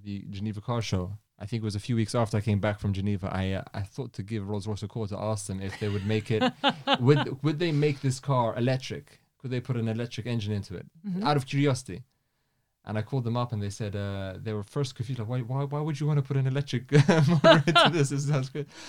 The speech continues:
Speaker 1: I said, "Could it be done? Would you guys be able to do it? I mean, if the price, I mean, would we, obviously you, you're gonna have to pay more for it, but would you, would you,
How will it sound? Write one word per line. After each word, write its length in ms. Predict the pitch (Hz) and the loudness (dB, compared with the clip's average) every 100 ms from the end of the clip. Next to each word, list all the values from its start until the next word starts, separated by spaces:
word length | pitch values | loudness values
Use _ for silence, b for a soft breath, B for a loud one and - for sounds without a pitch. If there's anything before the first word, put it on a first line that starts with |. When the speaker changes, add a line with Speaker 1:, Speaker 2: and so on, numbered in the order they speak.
| B | B
Speaker 1:
I 80 | 123 | -2
said, 220 | 131 131 | 0 0
"Could 160 | - 135 | 2 2
it 80 | 117 | 2
be 100 | 117 | 2
done? 240 | 139 120 | 2 2
Would 220 | 113 110 | 0 0
you 100 | 120 | -2
guys 220 | 123 120 | 0 -2
be 100 | 107 | -2
able 140 | 113 107 | -6 -6
to 100 | 107 | -4
do 160 | 135 | -2
it? 140 | 104 67 | -4 -4
I 40 | 95 | -4
mean, 180 | 101 | -4
if 140 | 95 - | -4 -6
the 80 | 101 | -6
price, 200 | 120 104 | -6 -4
I 60 | |
mean, 240 | 110 101 65 _ _ _ _ _ _ 120 | -2 -4 -8 _ _ _ _ _ _ -8
would 120 | 107 | -4
we, 140 | 113 | -2
obviously 400 | 117 127 123 123 | -4 -4 -6 -6
you, 240 | 113 104 - | -6 -8 -10
you're 200 | 104 104 | -8 -6
gonna 120 | 110 | -6
have 80 | 101 | -8
to 80 | |
pay 140 | - 101 | -6 -4
more 200 | 107 131 | -2 -4
for 160 | - | -6
it, 120 | 85 95 | -8 -6
but 180 | 95 _ _ _ _ - | -8 _ _ _ _ -10
would 140 | 107 | -8
you, 80 | 98 | -8
would 260 | 110 113 107 | -6 -6 -2
you, 180 | 110 | -2